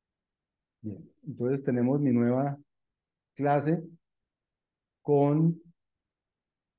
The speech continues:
menor que y con estas cosas. Entonces, la vuelvo a redefinir, ¿cierto?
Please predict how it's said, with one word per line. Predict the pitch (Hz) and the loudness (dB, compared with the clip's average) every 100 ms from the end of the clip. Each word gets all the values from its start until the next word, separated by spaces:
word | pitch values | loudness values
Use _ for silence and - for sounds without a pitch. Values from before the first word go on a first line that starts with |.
| _ _ - | _ _ -6
menor | 135 117 113 120 127 127 | -2 0 0 0 0 -2
que | 127 143 143 156 147 | -2 -2 0 -4 -6
y | 139 123 | -6 -6
con | - 123 123 123 123 | -4 -2 -2 -2 -4
estas | 110 113 107 | -4 -8 -16
cosas. | _ _ _ _ _ _ | _ _ _ _ _ _
Entonces, | 110 104 110 117 - _ _ _ _ _ _ _ _ _ _ _ _ _ _ _ _ _ _ _ _ _ _ _ _ - | -14 -10 -8 -10 -12 _ _ _ _ _ _ _ _ _ _ _ _ _ _ _ _ _ _ _ _ _ _ _ _ -6
la | 131 113 | -2 0
vuelvo | 107 123 135 | 2 4 4
a | 143 | 6
redefinir, | 135 123 110 117 170 190 185 _ _ _ _ _ _ _ _ _ _ _ _ _ _ _ _ _ _ _ _ _ _ _ _ _ | 6 6 4 4 4 2 -4 _ _ _ _ _ _ _ _ _ _ _ _ _ _ _ _ _ _ _ _ _ _ _ _ _
¿cierto? | 123 120 - 185 | -12 -10 -8 -10